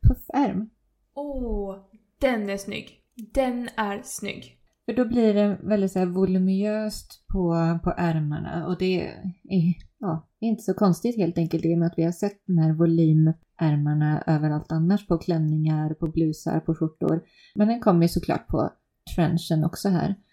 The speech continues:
Speaker 1: Och jag har en, eh, inspo-bild från sent sjuttiotal här på Farrah Fawcett.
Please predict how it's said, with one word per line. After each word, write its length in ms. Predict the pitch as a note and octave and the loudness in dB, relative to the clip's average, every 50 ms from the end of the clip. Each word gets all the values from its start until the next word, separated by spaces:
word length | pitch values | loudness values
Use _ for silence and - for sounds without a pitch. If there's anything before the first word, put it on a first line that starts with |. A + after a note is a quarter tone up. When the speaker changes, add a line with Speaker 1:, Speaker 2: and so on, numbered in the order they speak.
| _ _ _ _ _ _ | _ _ _ _ _ _
Speaker 1:
Och 260 | - F#3+ F3+ F3 F3 - | 0 0 2 0 0 0
jag 160 | - F#3+ F3+ | 2 2 2
har 420 | F3+ F3 F#3+ G3 G3 G3 G3+ F#3 - | 2 2 2 2 2 2 0 0 2
en, 460 | - F#3+ F#3 F#3 F3+ F3+ F3+ F#3 F#3 F#3 | 4 6 6 8 8 6 6 6 6 6
eh, 300 | F#3 F#3 F#3 F#3 F#3+ - | 6 6 6 4 2 2
inspo-bild 680 | - A3 A3+ A3 - - - G#3+ G#3 A3 A3 A#3 B3 A#3+ - _ _ _ _ _ _ _ _ _ _ _ | 0 0 -2 -2 0 0 0 2 4 2 2 0 -2 -6 -10 _ _ _ _ _ _ _ _ _ _ _
från 440 | - G#3+ G#3 G3+ G3 G3 G3 G3 G3 | -6 -4 -2 -2 0 2 2 2 2
sent 320 | G3 - - G#3 G3+ G3 - | 2 2 2 2 2 2 0
sjuttiotal 640 | - - G#3+ - - F3+ - - G3 F#3 G3 G3+ | -2 -4 -4 -2 -4 -6 -2 0 0 0 0 2
här 220 | G3+ F#3+ F#3+ - G3+ | 2 2 2 0 0
på 240 | - - G3 F#3+ F#3+ - - | 0 2 2 2 2 2 2
Farrah 340 | F#3+ - D#3+ - G3 - - | 2 4 4 4 2 2 0
Fawcett. 460 | - F#3 F3 F#3 - - G3+ G3+ - | 0 0 0 0 -2 -2 -4 -4 -6